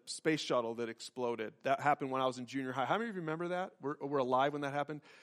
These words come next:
I was in junior high, and I remember, 'cause there was a teacher on the flight, so they Schools around the nation were showing it, and we, all these kids saw it live, this thing explode, and we didn't even understand what was happening. And the teachers didn't. I remember my teachers left the room crying. I'm like, "What is going on right now?"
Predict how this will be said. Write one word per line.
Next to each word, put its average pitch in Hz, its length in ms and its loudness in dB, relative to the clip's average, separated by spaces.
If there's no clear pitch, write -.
I 165 100 6
was 190 160 0
in 156 80 -2
junior 160 240 -2
high, 156 300 6
and 143 120 -2
I 156 100 8
remember, 165 460 4
'cause 139 180 -4
there 165 80 4
was 147 160 4
a 135 60 4
teacher 160 440 -2
on 127 80 2
the 123 80 -6
flight, 143 380 2
so 135 100 -4
they 139 220 2
Schools 180 360 4
around 160 240 8
the 143 80 4
nation 147 340 2
were 127 80 -2
showing 156 440 0
it, 117 160 -2
and 135 180 -2
we, 147 300 -2
all 180 220 8
these 180 240 -2
kids 165 400 2
saw 165 340 6
it 127 140 4
live, 123 440 6
this 120 120 -10
thing 131 180 -6
explode, 139 460 -2
and 120 100 -4
we 135 100 0
didn't 170 160 0
even 135 160 -2
understand 123 360 -4
what - 60 -10
was 113 120 -12
happening. 131 420 0
And 143 220 -4
the 143 140 0
teachers 180 420 0
didn't. 131 220 -2
I 131 100 0
remember 190 180 2
my 143 120 2
teachers 165 480 -6
left 143 240 0
the 143 60 -4
room 147 400 -2
crying. 143 420 -2
I'm 123 80 -8
like, 127 160 -6
"What 202 180 -6
is 208 100 -8
going 190 220 -4
on 285 180 -6
right 127 180 -4
now?" 113 280 -6